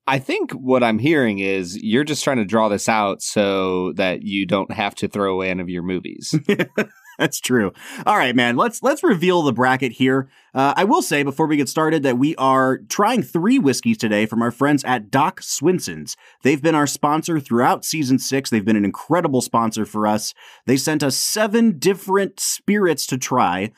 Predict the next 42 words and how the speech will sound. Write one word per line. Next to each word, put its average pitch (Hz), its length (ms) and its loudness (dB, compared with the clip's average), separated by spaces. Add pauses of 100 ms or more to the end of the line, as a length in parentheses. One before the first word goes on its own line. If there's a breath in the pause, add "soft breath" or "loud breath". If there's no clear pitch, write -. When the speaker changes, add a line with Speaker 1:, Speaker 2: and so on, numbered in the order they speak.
(200 soft breath)
Speaker 2:
one 226 200 2
of 247 160 -2
which 127 240 2
was 131 240 2
a 127 140 4
rum 101 640 0 (340)
that 120 180 2
they 123 100 4
finished 131 440 0
in 120 60 0
a 117 80 0
whole 143 120 0
bunch 135 180 2
of 120 80 -4
different 110 260 -2
kinds 110 200 -2
of 95 80 -10
casks. - 480 -6 (340 soft breath)
And, 120 320 2
uh, 123 380 2
that, 302 320 0 (180)
that 302 180 0
one 302 180 2
Brad 170 260 2
and 156 100 2
I 147 40 2
are 139 80 4
just 117 160 -2
keeping 110 260 2
for 98 140 -4
ourselves. - 580 -10 (220)
We 196 80 2
don't 311 120 0
really 269 180 2
drink 139 260 0
rum 117 260 4
on 85 120 -2
Film 95 200 0
and 87 100 -2
Whiskey, 87 300 -4
surprise, 98 440 -2
surprise. 107 460 0